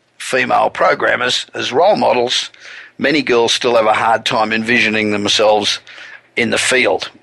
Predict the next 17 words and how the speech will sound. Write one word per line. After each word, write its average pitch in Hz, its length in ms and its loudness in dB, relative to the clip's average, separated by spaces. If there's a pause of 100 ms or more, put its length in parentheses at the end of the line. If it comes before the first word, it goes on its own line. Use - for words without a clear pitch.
(1200)
So - 160 -4
the 117 100 2
reality 170 520 2
is 135 180 0
that 123 160 -4
coding 156 420 2
must 117 220 -2
be 113 120 -6
better 156 460 -2
integrated 117 680 0
into 107 140 -10
the 107 100 -6
classroom. 101 640 0 (1120)
Currently, 170 760 -2 (140)
nine 135 500 0
out 123 180 2
of - 140 -2